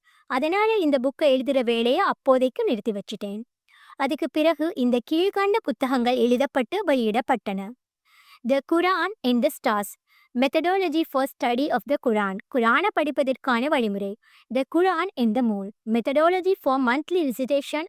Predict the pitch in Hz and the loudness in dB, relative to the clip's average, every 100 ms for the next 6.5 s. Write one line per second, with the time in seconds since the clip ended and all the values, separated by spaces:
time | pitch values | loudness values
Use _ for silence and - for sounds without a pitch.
0 | 269 - 240 - 247 202 190 185 _ - | -6 -4 -4 0 0 0 -4 -10 _ -20
1 | _ 311 285 277 285 254 240 262 339 359 | _ 0 0 2 0 0 0 0 -2 -2
2 | 392 349 254 254 269 277 285 330 339 311 | -4 -2 0 2 2 0 -2 -4 -2 0
3 | 330 240 196 196 247 _ _ _ - - | 0 0 -2 -6 -10 _ _ _ -20 -20
4 | - 240 277 220 311 330 - 226 277 - | -4 0 0 0 0 0 -6 -2 -2 2
5 | 302 339 453 330 240 - 294 302 302 233 | 2 2 0 -2 -4 -4 0 2 2 2
6 | 269 226 233 214 196 | 0 0 -2 -2 -4